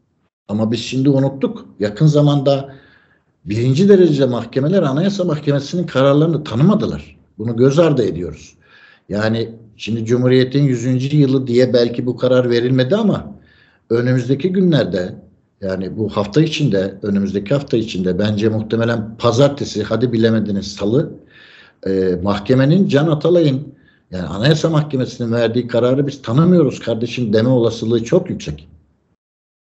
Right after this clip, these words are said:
Şimdi böyle bir,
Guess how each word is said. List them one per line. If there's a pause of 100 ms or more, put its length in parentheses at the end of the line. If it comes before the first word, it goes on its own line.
(580)
Şimdi (380)
böyle
bir,